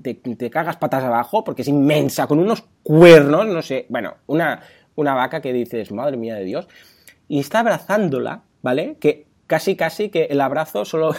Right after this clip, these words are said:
<laughs> pilla la cabeza, por decirlo así, ¿vale?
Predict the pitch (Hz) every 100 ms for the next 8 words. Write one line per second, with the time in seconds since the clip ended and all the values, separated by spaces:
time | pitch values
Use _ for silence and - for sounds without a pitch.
0 | - 160 - _ 143 151 151 - 127 113
1 | 120 135 180 151 123 117 113 98 147 -
2 | - - _ 104 190